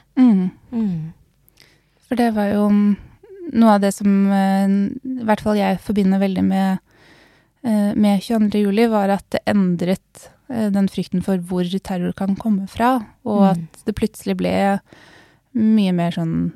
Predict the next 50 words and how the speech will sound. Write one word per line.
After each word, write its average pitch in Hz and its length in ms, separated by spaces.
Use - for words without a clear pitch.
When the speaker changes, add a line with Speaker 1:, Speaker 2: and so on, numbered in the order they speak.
Speaker 1:
ja, 262 180
de 185 120
kan 185 200
sitte 190 300
på 175 260
et 175 140
rom 175 360
i 185 340
den 202 180
leiligheten 180 400
her, 180 260
eller 190 300
de 185 100
kan 196 120
være 190 180
her, 175 220
eller 175 260
Speaker 2:
Mm. 180 300
Speaker 1:
Eh, 196 540
og 202 320
det 214 80
er 208 80
jo 214 60
så 214 260
mange 190 320
som 208 140
har 202 140
de 190 120
samme 180 460
ytre 190 260
karas-, 180 320
karakteristikkene 190 720
som 190 520
media 185 280
var 202 120
veldig 196 200
opptatt - 400
av 196 200
i, 196 200
i 202 40
starten, 240 500
med 196 480
Speaker 2:
Mm. - 0
Speaker 1:
å 226 120
være 202 180
litt 190 100
sosialt 190 420
utenfor 180 560
og 185 260
ikke 190 320